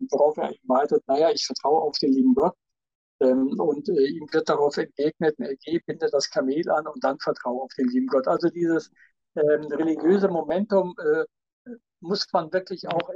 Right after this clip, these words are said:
aus deutscher Perspektive, wo man eben halt mit Religion vielleicht etwas weniger im tagtäglichen Leben zu tun hat, auch immer runterbrechen auf eine praktikable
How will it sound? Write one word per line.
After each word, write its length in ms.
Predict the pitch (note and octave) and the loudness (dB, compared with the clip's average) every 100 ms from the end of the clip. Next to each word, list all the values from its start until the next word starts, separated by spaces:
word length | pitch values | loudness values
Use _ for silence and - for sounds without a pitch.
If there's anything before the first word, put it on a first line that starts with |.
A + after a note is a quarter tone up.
| C5+ | -4
aus 320 | C#5+ A4+ - _ _ | -2 -2 -6 _ _
deutscher 420 | C#3 C#3+ F#3+ - | 0 2 2 0
Perspektive, 800 | F3+ E3+ D#3 D#3+ - E3+ F3+ E3+ D#3+ | -2 -4 -6 -12 -14 -14 -6 -6 -4
wo 160 | D3+ | -4
man 200 | D3+ D3 D3 | 0 0 -2
eben 200 | D3 - | -14 -8
halt 260 | D3 D3 | -8 -8
mit 120 | - | -6
Religion 520 | D3+ D3+ D3 _ D#3 F3 | -4 -4 -8 _ -8 -6
vielleicht 220 | E3 D3 | -8 -8
etwas 300 | - D3 C3 | -4 -6 -6
weniger 440 | C#3+ D#3 - D3+ D3 _ _ _ | -10 -12 0 0 0 _ _ _
im 80 | - _ | -20 _
tagtäglichen 680 | D#3+ D#3+ - D#3 - C#3+ _ - | -6 -4 -6 -12 -12 -16 _ -14
Leben 160 | D#3 - | -14 -16
zu 120 | - _ | -20 _
tun 160 | - | -4
hat, 160 | D#3 - _ _ _ | -2 -2 _ _ _
auch 180 | D#3+ A3+ | -4 -2
immer 240 | A3 G3 | 0 0
runterbrechen 800 | E3 E3+ G3+ F3 - E3 - - | 0 0 0 -2 -4 -6 -6 -12
auf 140 | - - | -14 -12
eine 80 | - | -10
praktikable 760 | - - - - D3+ D3+ D#3+ | -8 -10 -14 0 2 2 -2